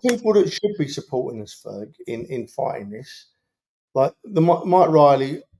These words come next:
after all, he was awful, and he was made head of referees, whatever they call them. And then Sky put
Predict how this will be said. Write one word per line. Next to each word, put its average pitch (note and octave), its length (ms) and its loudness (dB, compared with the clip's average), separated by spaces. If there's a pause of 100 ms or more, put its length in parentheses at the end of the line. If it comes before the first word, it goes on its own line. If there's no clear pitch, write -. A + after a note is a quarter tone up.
after D3 300 0
all, D3+ 220 -2
he D#3 100 0
was C#3 140 -4
awful, C3+ 480 -2
and C3+ 100 -6
he C#3 80 -4
was A#2+ 160 -10
made A2+ 220 -4
head A#2+ 200 -6
of G#2+ 120 -8
referees, A2 520 -12
whatever G#2+ 220 -12
they G#2 100 -14
call G#2 280 -20
them. C#3 120 -20 (840)
And D#3 120 0
then D#3 420 0 (600)
Sky F3+ 680 0 (180)
put - 300 0